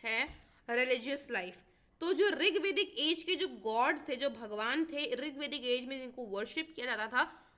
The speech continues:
उनकी जो इंपॉर्टेंस थी वो कम हो गई। ब्रह्मा, प्रजापति, विष्णु और शिवा जो हैं ये इंपॉर्टेंट हो गए। ब्रह्मा जो है उनको वर्शिप करने लगे हम as the, हम नहीं, सॉरी, जो later वैदिक के जो लोग थे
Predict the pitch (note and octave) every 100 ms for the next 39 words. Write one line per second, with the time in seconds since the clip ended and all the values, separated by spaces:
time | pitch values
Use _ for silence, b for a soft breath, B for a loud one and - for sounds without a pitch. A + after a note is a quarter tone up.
0 | B D#4 D4+ F#4+ G4 E4 C#4+ C4 A3+ D4
1 | D#4 D4+ D4+ C#4+ C#4 C#4 - - C4+ D#4
2 | E4 B3 C4+ F4+ B B B G3+ B3 C4
3 | C#4 F4 - C#4 A3+ A#3 F4 G4 D4+ D#4+
4 | - - G#3+ G3+ C4 - D#4+ F#4+ C#4 D4
5 | D4 - C#4+ E4+ F#4 D#4+ B3+ A3+ A3+ C4+
6 | E4 C4+ B3 A3 F#3 G#3+ C4+ C#4 D4 D4
7 | E4 - B B B G#3 B3 C#4+ F4+ G#4+
8 | G#4+ F4 D4+ D4 C#4+ E4 C4+ A#3+ A#3+ E4+
9 | E4+ C#4+ C4+ C4+ C4+ A3 C#4 C#4 D4+ -
10 | - B3 B3+ A3+ C#4+ F4+ C#4+ - _ _
11 | - - C4+ B3 B3 A3+ B3 C#4 A#3+ A#3+
12 | C#4 C4+ C4+ C#4 C4+ B3+ A#3 C4+ - G#3